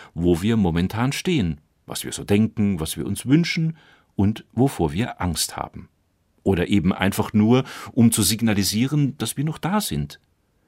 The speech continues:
Das macht den Kontakt intensiver und entspannt die Beziehung. Wäre übrigens auch eine gute Strategie Gott gegenüber.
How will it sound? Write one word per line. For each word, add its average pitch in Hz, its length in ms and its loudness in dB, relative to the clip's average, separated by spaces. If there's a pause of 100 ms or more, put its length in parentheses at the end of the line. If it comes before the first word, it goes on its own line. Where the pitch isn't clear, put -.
(240)
Das - 180 -8
macht - 260 -4
den 76 120 -2
Kontakt - 580 -8
intensiver 98 800 0 (200)
und - 200 -2
entspannt - 600 -4
die 78 80 -6
Beziehung. 78 540 -6 (840)
Wäre 78 280 -2
übrigens 90 560 -2
auch 90 240 2
eine 95 260 2
gute 110 300 -4
Strategie 98 560 -4
Gott - 260 -6
gegenüber. - 560 -8